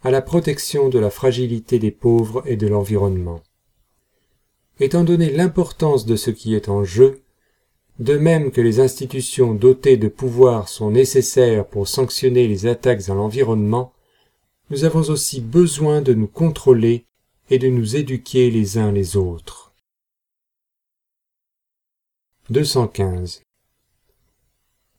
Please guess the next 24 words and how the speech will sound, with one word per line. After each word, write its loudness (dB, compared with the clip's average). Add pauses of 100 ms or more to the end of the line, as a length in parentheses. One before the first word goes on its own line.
Dans 2
ce -4
contexte, -4 (680)
il 0
ne 4
faut 4
pas 0
négliger 0
la 2
relation 2
qui -4
existe -4 (560)
entre -2
une 2
formation -2
esthétique -2
appropriée -2 (520)
et -2
la 0
préservation 0
de 0
l'environnement. -2 (1500)
Prêter -2
attention 0